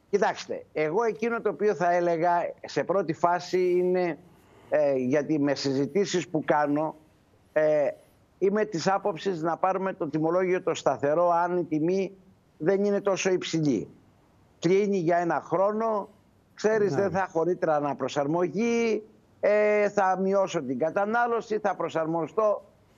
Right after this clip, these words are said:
Speaker 1: Κάνα-, έκανα έναν πρόχειρο υπολογισμό, αν βάλεις το σταθερό με είκοσι, μηδέν είκοσι οκτώ λεπτά, χίλιες τετρακόσιες κιλοβατόρες θα πληρώσεις το τετράμινο τριακόσια ενενήντα δύο ευρώ. Αν βάλεις δεδιέ,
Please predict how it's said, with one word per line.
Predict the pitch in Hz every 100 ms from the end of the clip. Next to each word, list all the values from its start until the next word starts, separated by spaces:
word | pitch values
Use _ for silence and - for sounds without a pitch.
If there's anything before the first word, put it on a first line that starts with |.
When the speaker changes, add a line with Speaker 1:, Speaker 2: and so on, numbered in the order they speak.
| _ _
Speaker 1:
Κάνα-, | - 247 240 -
έκανα | 240 240 233 220
έναν | 233 226 190
πρόχειρο | - 208 214 208 202
υπολογισμό, | 185 165 160 143 135 113 175 190
αν | 185 185
βάλεις | 160 180 180 180 - - _ _ _ _ _ -
το | 165 165 156
σταθερό | - 156 147 170 190
με | 185
είκοσι, | 175 165 151
μηδέν | 151 156 190
είκοσι | 185 170 160
οκτώ | 143 - 180
λεπτά, | 170 151 170 135 - - _ _ _ _ _ _
χίλιες | 208 214 208
τετρακόσιες | 180 165 151 202 190 190
κιλοβατόρες | - 170 151 139 - 180 202
θα | 185
πληρώσεις | 170 160 175 190 156 202 175 - - - - -
το | 135
τετράμινο | 123 139 160 170 170 180 202 - -
τριακόσια | - 156 143 196 185
ενενήντα | 180 170 160 156
δύο | 190 180
ευρώ. | 160 165 147 - - _ _ _
Αν | 185 208
βάλεις | 208 226 180 143
δεδιέ, | 127 165 160 196 180